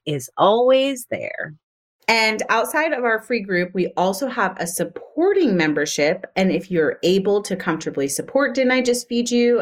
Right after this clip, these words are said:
Speaker 2: and our efforts to publish free weekly episodes, we would love to have you there as well. Supporting members can pledge their support monthly or annually and receive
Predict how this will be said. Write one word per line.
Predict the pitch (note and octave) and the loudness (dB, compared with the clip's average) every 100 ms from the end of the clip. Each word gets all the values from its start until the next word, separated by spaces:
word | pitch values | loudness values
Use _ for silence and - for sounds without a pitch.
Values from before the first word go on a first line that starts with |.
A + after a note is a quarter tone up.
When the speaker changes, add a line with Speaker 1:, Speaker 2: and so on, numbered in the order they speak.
| - | -2
Speaker 2:
and | E3+ | -4
our | - | -4
efforts | D#3+ E3+ E3 - | -4 -6 -8 -10
to | |
publish | - - D#3+ F3 F3 - | -12 -8 -4 -2 -2 -8
free | - C#4+ D#4 | -4 0 2
weekly | C#4 B3+ C4 | 2 2 0
episodes, | - F3+ F3+ E3 D#3+ - - - - - | 0 0 0 0 0 -6 -20 -20 -12 -2
we | A#3+ B3+ B3+ | 2 2 0
would | A3+ G3 | 0 0
love | F3+ D#3 - | 0 0 -2
to | F3+ | -4
have | D#3+ C#3+ C#3+ | -2 -2 -2
you | C3+ C3 | -4 -4
there | - D3+ C3 | 0 2 2
as | C3+ G#3 | 2 2
well. | F4 C#4 C3 - - - | 2 2 0 -4 -18 -12
Supporting | - B3+ C4 B3 | -6 0 2 2
members | A#3 A#3 A#3 | 2 0 -2
can | A3 | -6
pledge | F#3+ G3+ F#3 | -4 -4 -2
their | E3+ | -4
support | - - C#3 C3 | -4 -8 -6 -2
monthly | A3 C4+ C4+ C#3+ | 0 0 0 2
or | |
annually | - A3 A#3 A#3 A#3 A#3 | 2 2 4 4 4 2
and | - E3 | 0 -4
receive | D#3 D3+ | -4 -4